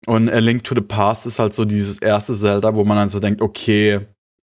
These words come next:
um richtig darüber reden zu können, muss man's nochmal nachholen, so richtig." Und man, irgendwie hab ich so das Gefühl, man jedes Mal, wenn man A Link to the Past spielt, entdeckt man irgendwas Neues.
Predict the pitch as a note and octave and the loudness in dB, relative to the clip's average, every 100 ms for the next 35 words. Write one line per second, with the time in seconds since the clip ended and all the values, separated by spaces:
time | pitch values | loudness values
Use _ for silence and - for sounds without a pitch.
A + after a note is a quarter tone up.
0 | _ C#3+ A#2+ B2 A#2 G2+ A2+ A2+ - A2+ | _ 2 4 4 2 2 0 0 0 0
1 | G#2 A2 A2+ G#2 G2 G2+ G2+ G#2 - G#2+ | 0 -2 0 2 4 2 0 -4 0 2
2 | G2+ G#2+ G#2 A2+ G2+ - F#2+ G2 F#2 F#2 | 4 2 0 -2 -4 -4 -2 0 0 0
3 | F#2 - A#2+ A2 G#2 G2+ G2 G2 - B2+ | -2 -2 0 2 2 0 0 -2 0 0
4 | B2 - _ - - - A#2 A#2+ A#2+ A2+ | -2 -8 _ -20 -12 0 2 4 4 2
5 | G#2+ A2 A2 A#2 A#2 A2+ G#2+ A#2+ - A#2 | 2 2 2 2 0 0 0 -4 -6 -8
6 | - A2 A2+ A2 A2 B2+ - A2+ A2+ A2 | -2 2 2 2 2 2 2 0 2 2
7 | G#2+ G2+ G#2 G#2 A2 F#2+ - F#2+ G#2 - | 4 4 2 0 -4 -4 0 2 2 -4
8 | - - - A2+ A2 G2+ G#2 - A2 G2+ | -8 -4 0 2 2 0 -2 -2 -2 0
9 | G#2+ G2 F#2+ F#2 - F#2+ G2 C3+ - | 0 -2 -2 -4 0 2 2 0 -6